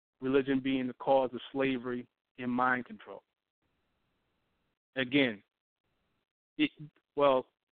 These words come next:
to really actually look into that, all you gotta do is look at the history of slavery. And you know that religion was not always needed to enslave someone. Some, sometimes it was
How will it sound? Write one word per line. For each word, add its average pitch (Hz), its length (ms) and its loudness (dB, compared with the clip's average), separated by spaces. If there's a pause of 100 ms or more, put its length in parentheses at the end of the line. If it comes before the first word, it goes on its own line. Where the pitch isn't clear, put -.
(280)
to 139 80 2
really 170 460 2
actually 151 380 -2
look 139 200 -6
into 135 180 -14
that, 127 280 -6
all 160 140 -2
you 160 100 -6
gotta 139 180 -2
do 139 220 -4
is 120 80 -8
look 127 160 -12
at 120 120 -12
the 117 60 -20
history 123 320 -12
of 110 140 -16
slavery. 117 320 -8 (960)
And 131 160 -6
you 131 120 -2
know 139 240 4
that 117 220 -8 (640)
religion 147 520 0
was 127 140 -4
not 135 220 -2
always 131 440 -4
needed 135 340 -2 (640)
to 135 180 -4
enslave 135 580 2
someone. 113 360 -12
Some, 151 180 0 (520)
sometimes 147 400 2
it 131 60 -6
was 120 120 -6